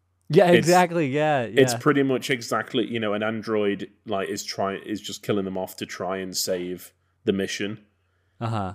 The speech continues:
Speaker 2: Um, but there's just an alien running around.
Speaker 1: Yeah.
Speaker 2: You know, and Aqua's just like, and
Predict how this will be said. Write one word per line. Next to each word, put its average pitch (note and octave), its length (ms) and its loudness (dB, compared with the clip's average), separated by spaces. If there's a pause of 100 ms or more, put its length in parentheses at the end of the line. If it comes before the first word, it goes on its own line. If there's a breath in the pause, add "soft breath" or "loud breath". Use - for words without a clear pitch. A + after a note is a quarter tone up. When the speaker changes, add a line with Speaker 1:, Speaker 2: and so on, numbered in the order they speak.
Speaker 2:
Um, F#2+ 440 2
but G#2+ 100 -2
there's G#2 120 -6
just G#2+ 160 -8
an A2 80 -2
alien G2 280 -2
running E2 200 -12
around. D#2 260 -16 (500)
Speaker 1:
Yeah. G2+ 240 -4
Speaker 2:
You G#2 60 4
know, F#2+ 220 0 (520)
and A2 100 0
Aqua's G#2 320 -2
just - 160 -14
like, F#2 320 -4 (420)
and G#2+ 140 -4